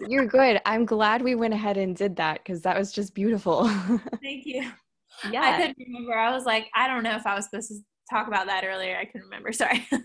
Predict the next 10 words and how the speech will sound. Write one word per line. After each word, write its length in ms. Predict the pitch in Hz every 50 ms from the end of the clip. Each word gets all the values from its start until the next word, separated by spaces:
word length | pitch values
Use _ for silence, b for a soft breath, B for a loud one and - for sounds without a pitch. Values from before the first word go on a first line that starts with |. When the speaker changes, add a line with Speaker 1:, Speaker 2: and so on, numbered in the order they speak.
| - _ -
Speaker 1:
No, 360 | 208 233 226 247 254 285 269
you're 220 | 240 202 185 208 196
good. 340 | 170 180 190 202 190 175 -
I'm 220 | - 180 190 196 196
so 300 | - - - 196 185 180
glad 240 | 175 175 165 160 175
you 120 | 170 170
shared 260 | 165 - - 165 165 160
that. 180 | 160 151 - -
I, 260 | - 196 220 214 196